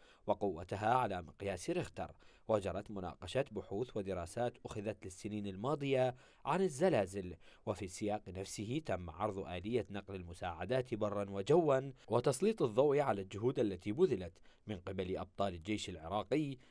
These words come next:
لإيصالها بأسرع وقت ممكن.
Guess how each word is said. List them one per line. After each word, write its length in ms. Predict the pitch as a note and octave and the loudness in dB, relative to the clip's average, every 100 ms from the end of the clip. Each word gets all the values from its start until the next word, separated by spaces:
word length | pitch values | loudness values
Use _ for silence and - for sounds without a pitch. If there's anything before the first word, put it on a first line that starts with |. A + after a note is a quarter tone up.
| - | -12
لإيصالها 800 | F#3+ G3+ E3 - A#2+ G#2+ F#2+ G2+ | -8 -4 -2 2 2 2 0 -2
بأسرع 580 | F#2+ G#2 F2+ - F#2 F2+ | -2 -4 -6 -6 -4 -2
وقت 340 | F2+ F2 - | -4 -6 -8
ممكن. 580 | F#3+ A3 A2 F2+ - F2+ | -8 -6 -8 -8 -10 -10